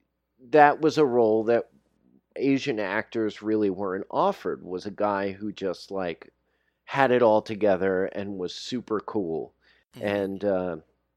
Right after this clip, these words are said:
Speaker 1: and that was him in Big Trouble in Little China. I remember he wore a really awesome suit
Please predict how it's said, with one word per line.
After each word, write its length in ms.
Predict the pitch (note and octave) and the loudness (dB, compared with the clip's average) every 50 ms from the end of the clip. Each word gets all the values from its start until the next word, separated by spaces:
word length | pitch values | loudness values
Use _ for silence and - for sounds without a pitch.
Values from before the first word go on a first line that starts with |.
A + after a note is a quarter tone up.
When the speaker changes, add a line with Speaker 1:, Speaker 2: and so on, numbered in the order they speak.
| _ _ _ _ _ _ _ _ _ _ - | _ _ _ _ _ _ _ _ _ _ -8
Speaker 1:
and 200 | F2+ G2+ G#2 G#2 | -6 -4 -2 0
that 160 | G2+ G2+ G#2+ | 0 0 0
was 160 | G2 G2+ G2 - | 0 -2 -4 -4
him 260 | A#2 A#2+ C3+ C3+ G2 | -4 -6 -4 -6 -8
in 140 | E2 E2 D#2+ _ | -10 -12 -12 _
Big 180 | - F#2 F2 E2 | -10 -10 -10 -10
Trouble 340 | - - G2+ F2+ E2 F#2 F#2 | -8 -8 -8 -6 -6 -8 -8
in 60 | F2+ | -8
Little 180 | F2 E2+ F2 | -8 -8 -10
China. 400 | E2+ - - F#2 F2 F#2 F#2 E2+ | -10 -12 -12 -10 -8 -8 -8 -8
I 60 | D2+ D#2 | -8 -8
remember 420 | F2 F2+ F2+ F#2 G2 G2 E2+ F2+ | -8 -8 -8 -6 -8 -6 -6 -6
he 160 | E2+ - G2+ F#2 | -8 -8 -12 -12
wore 320 | F2 F2+ F#2+ F#2 F2+ F2+ | -8 -6 -4 -4 -4 -4
a 40 | E2 | -6
really 360 | D#2+ F2 F#2 F#2 F2+ F2+ E2+ | -6 -8 -8 -8 -6 -6 -8
awesome 420 | A1+ D#2+ E2+ D#2+ - - E2+ D2+ | -10 -12 -14 -16 -18 -20 -20 -20
suit 460 | - - - - - D2 - _ - | -20 -18 -18 -14 -14 -14 -16 _ -20